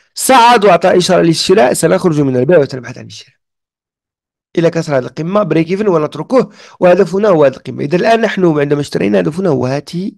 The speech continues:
القمة. هل نحن متأكدون أنه سيصعد؟ لا، لأن هناك عدة سيناريوهات في هذه المنطقة. البنية غير مكت-، ليست غير مكتملة، هي مكتملة ولكن فيها بعض الشك. لذلك نحن دائما عندما يكون لدينا شك نضع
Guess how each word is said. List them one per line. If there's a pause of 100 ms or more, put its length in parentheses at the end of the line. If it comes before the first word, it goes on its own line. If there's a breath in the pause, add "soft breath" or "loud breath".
(140)
القمة. (440 soft breath)
هل
نحن
متأكدون
أنه
سيصعد؟
لا،
لأن
هناك
عدة
سيناريوهات
في
هذه
المنطقة.
البنية
غير
مكت-، (460 loud breath)
ليست
غير
مكتملة،
هي
مكتملة
ولكن
فيها
بعض
الشك. (360 loud breath)
لذلك
نحن
دائما
عندما
يكون
لدينا
شك
نضع